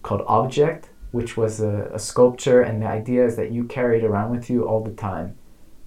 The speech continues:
and, uh, you keep it in your bag, and then you can show it to other people. So, so the exhibition of that work is done by one person who's assigned to show that work. She's shown similar works like that in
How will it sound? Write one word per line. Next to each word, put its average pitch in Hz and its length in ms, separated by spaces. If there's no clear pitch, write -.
and, 107 360
uh, 92 360
you 117 120
keep 120 240
it 117 40
in 107 80
your 104 120
bag, 104 520
and 113 120
then 113 120
you 117 60
can 117 140
show 110 200
it 101 60
to 104 80
other 101 120
people. - 420
So, - 300
so - 120
the 107 120
exhibition 123 480
of 107 100
that 101 180
work 120 300
is 107 100
done 110 300
by 101 340
one 107 240
person 107 340
who's 98 160
assigned 98 520
to 104 80
show 104 260
that 101 140
work. - 260
She's 110 160
shown 107 380
similar 123 400
works 101 280
like 101 180
that 107 220
in 101 140